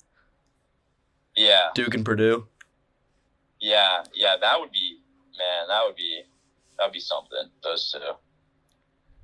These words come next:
Speaker 2: But, yeah, Duke, I mean, Paolo, I mean,
Speaker 1: Yeah. I
Speaker 2: I
Speaker 1: would almost
Speaker 2: mean
Speaker 1: put Duke, I would actually almost put Duke as, like, my, I'm hesitant to say fifth 'cause I'm trying to think who I, like,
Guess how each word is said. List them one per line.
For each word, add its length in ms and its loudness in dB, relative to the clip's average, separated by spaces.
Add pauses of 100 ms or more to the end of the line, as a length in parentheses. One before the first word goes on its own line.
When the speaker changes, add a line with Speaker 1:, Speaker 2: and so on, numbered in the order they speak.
(420)
Speaker 2:
But, 300 8
yeah, 180 10
Duke, 380 2
I 40 0
mean, 300 2 (120)
Paolo, 720 8 (540)
I 60 -2
mean, 280 0
Speaker 1:
Yeah. 380 6 (480)
I 60 8
Speaker 2:
I 0 -
Speaker 1:
would 100 8
almost 200 4
Speaker 2:
mean 100 0
Speaker 1:
put 80 -6
Duke, 140 -2 (340)
I 60 4
would 100 4
actually 260 -2
almost 280 -6
put 140 -12
Duke 200 -14
as, 100 -12
like, 180 -2
my, 320 0 (1500)
I'm 100 -2
hesitant 340 0
to 60 -12
say 200 -2 (160)
fifth 280 -2
'cause 120 -16
I'm 80 -16
trying 160 2
to 60 -6
think 220 -8
who 100 -4
I, 320 4
like, 240 0